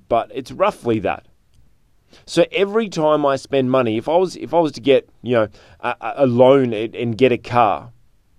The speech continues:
and, and I was able to spend, you know, let, let's, let's call it, let's, let's just talk round, round numbers and say I was spending a hundred dollars a week on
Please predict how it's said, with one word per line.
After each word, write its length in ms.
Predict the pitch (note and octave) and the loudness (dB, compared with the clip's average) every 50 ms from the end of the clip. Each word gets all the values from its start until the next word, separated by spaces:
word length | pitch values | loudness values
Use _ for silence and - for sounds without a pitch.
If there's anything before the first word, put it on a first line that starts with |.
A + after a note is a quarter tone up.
| _ _ _ _ _ _ _ _ _ - | _ _ _ _ _ _ _ _ _ -6
and, 200 | - B2+ C3 C#3+ - - | -2 0 0 0 -2 -4
and 140 | D3 C3 | 0 0
I 260 | C3 C3 C3 C3+ C3+ C3 | 2 2 4 4 2 2
was 420 | B2 A2+ A#2 A#2+ A#2+ A#2+ A2 G2 | 0 -4 -10 -6 -4 -4 -2 0
able 240 | C3 B2 A#2+ A2 A2+ | 0 0 0 0 0
to 80 | G#2+ | -4
spend, 580 | G2+ - - _ _ _ - G#2 G2+ G2 F#2+ - - | -4 -8 -10 _ _ _ -4 -4 -4 -4 -6 -8 -8
you 120 | - A#2+ G#2+ | -6 -4 -2
know, 80 | G#2 | -2
let, 160 | G#2 A#2 A2 G#2 | -2 -4 -4 -4
let's, 220 | G#2 G2+ - - _ - | -6 -6 -8 -10 _ -2
let's 180 | - D#3 - | 0 0 0
call 180 | - - C3 A2+ | 2 2 0 2
it, 40 | G#2 | 4
let's, 180 | A#2+ C3 B2+ G#2+ - - | 2 0 0 -2 -12 -2
let's 200 | B2 C3+ C#3 C3 | 2 2 2 2
just 120 | C#3+ C3+ - | -2 -8 -4
talk 180 | C#3+ C3 - - | -4 -4 -4 -2
round, 420 | A2 A#2 B2 B2 B2 A#2+ A2+ G2 - - - - | 0 2 2 4 4 2 0 -4 -10 -18 -20 -12
round 360 | A2+ B2 A#2+ A#2 A#2 A#2 A2+ | -2 0 2 2 2 2 0
numbers 300 | A2 G#2 G#2 G2+ G2 F#2+ | -2 -2 -2 -4 -6 -6
and 120 | G#2 G#2 | -8 -6
say 140 | - B2+ A#2+ | 0 2 2
I 60 | A2+ | 4
was 140 | A2 A2 G#2 | 4 2 0
spending 300 | - - A#2 G#2+ G#2 G2+ | -2 -6 -6 -4 -4 -4
a 40 | F#2+ | -6
hundred 300 | E2+ G#2 A#2+ A#2 A2+ G#2+ | -4 -4 -4 -4 -2 0
dollars 280 | A2 A2 G#2+ A2 G#2 | 2 2 2 2 0
a 80 | G2+ G2+ | -2 -2
week 340 | G2 G2 G#2 G2+ F2 - - - | -2 -2 -2 -4 -4 -8 -12 -8
on 420 | G2 G2+ G2 G2 G2+ G2+ F#2+ F2+ | -6 -4 -2 -2 -4 -4 -6 -8